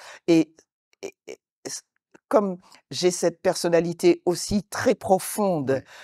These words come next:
Speaker 1: et très forte de, euh, de la réalité
Speaker 2: Mhm.
Speaker 1: antillaise, qu'il fallait que je fasse quelque chose. Euh,
Speaker 2: Et je crois que le succès a été au rendez-vous, en tout cas, et c'est, c'est, c'est quelque part, c'est l'œuvre de votre vie,
Speaker 1: Ah oui,
Speaker 2: euh,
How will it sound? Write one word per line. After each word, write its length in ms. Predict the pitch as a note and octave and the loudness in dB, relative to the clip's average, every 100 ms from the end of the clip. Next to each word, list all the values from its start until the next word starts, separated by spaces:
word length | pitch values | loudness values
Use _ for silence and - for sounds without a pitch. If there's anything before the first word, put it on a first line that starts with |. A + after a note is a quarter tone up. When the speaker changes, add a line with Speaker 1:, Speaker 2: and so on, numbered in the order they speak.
| - D#3 | -2 0
Speaker 1:
et 180 | D3+ | 0
très 500 | - - F3+ E3+ D#3+ D#3 | -2 -2 2 4 4 2
forte 600 | - - A#3+ - - D#3 | -4 0 0 0 -6 -4
de, 520 | D3+ D3 D3+ D3 C#3+ - A3 - | -2 -2 0 0 -4 -10 -14 -4
euh, 180 | D#3 C#3 C3 - _ - | -2 -4 -8 -20 _ 0
de 80 | E3 | 2
la 160 | C#3+ | 2
réalité 640 | C3+ D#3 E3 E3+ C#3+ E3+ C3 | 2 4 4 2 0 -2 0
Speaker 2:
Mhm. 40 | F3 | -2
Speaker 1:
antillaise, 560 | - D#3+ D#3 F3+ G#3 - | -4 -4 0 0 0 -6
qu'il 140 | F3 | -8
fallait 360 | - E3 D#3 D3+ | -4 -4 -2 -4
que 120 | C3+ | -8
je 120 | C3 | -10
fasse 320 | C3 C#3 C#3 | -8 -8 -10
quelque 260 | - C3 C3+ | -10 -10 -10
chose. 380 | - A#2 C3+ - - - - | -10 -10 -10 -14 -20 -20 -12
Euh, 400 | C3 B2+ A#2+ - B2 | -8 -6 -6 -8 -10
Speaker 2:
Et 60 | A#2+ | -8
je 80 | |
crois 160 | - C#3 | -2 0
que 100 | D3 | 2
le 280 | A#2+ A2 A2+ | 0 0 -2
succès 300 | A#2+ - C#3+ | -6 -4 -2
a 40 | |
été 160 | B2+ B2 | -2 -4
au 60 | A2 | -6
rendez-vous, 340 | A2 A#2 C#3 | -6 -6 -6
en 80 | A2+ | -8
tout 140 | A#2 | -8
cas, 320 | G#2+ C3+ C3 | -2 0 2
et 560 | G#2+ A2 - A2+ - A2+ | 0 -6 -10 -14 -14 -14
c'est, 220 | A#2 - - | -12 -10 -8
c'est, 220 | - C#3 | -8 -10
c'est 180 | - B2+ | -10 0
quelque 260 | C#3 C3+ | 0 0
part, 200 | C#3+ F3 | 0 0
c'est 120 | - B2+ | 2 2
l'œuvre 320 | D3 C#3 B2+ | 2 2 0
de 60 | |
votre 320 | A2 G#2+ - C#3+ | -2 -6 -8 -8
vie, 220 | C#3+ - - | -8 -10 -6
Speaker 1:
Ah 80 | A#3+ | -4
oui, 180 | D3+ | -4
Speaker 2:
euh, 80 | D#3 | -6